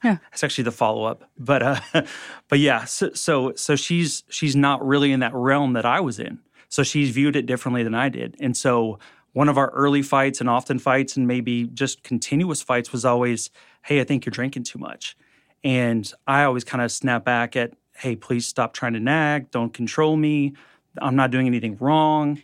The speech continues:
Speaker 1: You would tell me that I was prudish in my drinking and that anything was too much for me. And you
Speaker 2: I,
Speaker 1: were
Speaker 2: I,
Speaker 1: kinda right,
Speaker 2: I
Speaker 1: I, I guess, to a
Speaker 2: did
Speaker 1: degree.
Speaker 2: feel that way. I did feel that way. But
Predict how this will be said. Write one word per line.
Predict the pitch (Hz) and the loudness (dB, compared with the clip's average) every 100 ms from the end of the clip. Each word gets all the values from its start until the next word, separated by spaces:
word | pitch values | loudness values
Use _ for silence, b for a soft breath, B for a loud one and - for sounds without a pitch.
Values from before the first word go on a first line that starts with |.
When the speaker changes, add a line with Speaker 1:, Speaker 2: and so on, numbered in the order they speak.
| - | -4
Speaker 1:
You | 196 | -2
would | 190 | -2
tell | - 185 | -4 -6
me | 175 170 | -4 -4
that | 160 156 160 - | -4 -4 -6 -6
I | 170 | -6
was | 156 | -6
prudish | - - 196 185 185 | -6 0 0 0 0
in | |
my | 165 | -2
drinking | 160 160 156 160 156 | 0 -2 0 -2 0
and | 175 | 0
that | 160 156 | -2 0
anything | 190 196 170 156 | 2 2 2 -2
was | 151 - | -4 -6
too | - 151 | -6 -6
much | 147 - | -6 -8
for | - | -8
me. | - 208 185 220 | -6 -4 -6 -6
And | 190 180 175 180 175 | 0 2 2 0 -2
you | 170 | -2
Speaker 2:
I, | 165 - | -4 -8
Speaker 1:
were | 165 170 214 | -2 2 2
Speaker 2:
I, | 202 - - | 0 -12 -8
Speaker 1:
kinda | - 233 | -4 -2
right, | 160 175 214 | -2 -4 -4
Speaker 2:
I | 185 | -8
Speaker 1:
I, | |
I | 214 202 | -6 -4
guess, | 180 - | -4 -4
to | 135 | -4
a | |
Speaker 2:
did | 165 | -2
Speaker 1:
degree. | 160 160 | 0 0
Speaker 2:
feel | |
that | 110 | 0
way. | 107 104 - - | -2 -6 -12 -10
I | |
did | 120 113 | -6 -6
feel | 120 113 | -4 -4
that | |
way. | 117 107 b b b - | -6 -10 b b b 2
But | 160 - | 2 2